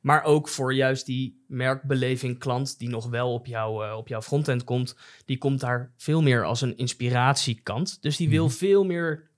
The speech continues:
Speaker 1: content zien die hem inspireert. Dus ook een C M S wordt weer belangrijker voor die
Speaker 2: Voor die
Speaker 1: stroom.
Speaker 2: klant.
Speaker 1: Dus
Speaker 2: De
Speaker 1: ja, die
Speaker 2: Dus het
Speaker 1: systemen.
Speaker 2: monolithisch pakket heeft ze eigenlijk, eh, gaat het moeilijk krijgen door eigenlijk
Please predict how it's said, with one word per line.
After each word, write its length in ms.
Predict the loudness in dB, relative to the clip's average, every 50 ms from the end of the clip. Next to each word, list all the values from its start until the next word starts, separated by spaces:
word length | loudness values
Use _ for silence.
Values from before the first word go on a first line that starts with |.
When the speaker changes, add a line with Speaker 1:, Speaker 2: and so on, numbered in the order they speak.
| _ _
Speaker 1:
content 500 | 0 0 2 2 0 0 0 0 0 -2
zien 240 | -2 -2 -2 0
die 180 | 0 0 2 2
hem 140 | 2 0 0 0
inspireert. 500 | -2 -4 -4 -2 -4 -2 -2 -2 -2 -2
Dus 100 | -2 -2
ook 100 | -2 -2
een 60 | -4 -4 -6 -6
C 20 |
M 320 | -6 -6 -4 -4 -2 -2
S 100 | -4 -4
wordt 160 | -4 -6 -4 -2
weer 160 | -2 -2 -2
belangrijker 600 | -2 -4 -4 -4 -4 -6 -6 -6 -6 -8 -10 -10
voor 180 | -8 -8 -8
die 180 | -6 -6 -8 -8 -10 _ _ _ _ _ _
Speaker 2:
Voor 240 | -12 0 2 6 6
die 80 | 6 6
Speaker 1:
stroom. 20 |
Speaker 2:
klant. 320 | 6 4 2 2 2 -2 -6 -12 -20 _ _
Speaker 1:
Dus 160 | -2 4 6 8 8 6 4
Speaker 2:
De 80 | -2 -14 -20 -20 _ _ _ _ _ _ _ _ _ _
Speaker 1:
ja, 220 | -10 -8 -8 -8
die 280 | -8 -12 -14 -12 -8 -4
Speaker 2:
Dus 100 | 4 8
het 80 | 8
Speaker 1:
systemen. 240 | 8 8 6 6 6
Speaker 2:
monolithisch 340 | 8 10 10 10 8 6 4
pakket 340 | 0 0 4 6 6 6 8
heeft 200 | 6 6 6 6
ze 80 | 4
eigenlijk, 420 | 4 4 4 2 2 -2 -8 -10 -10
eh, 460 | -10 -6 -6 -6 -4 -2 -2 -2 -2 0
gaat 200 | 2 4 4 4
het 100 | 6 8
moeilijk 280 | 8 10 10 10 8
krijgen 500 | 6 4 6 6 6 4 4 4 4 4
door 400 | 4 6 6 6 6 6 6 4
eigenlijk 320 | 2 2 0 0 0 0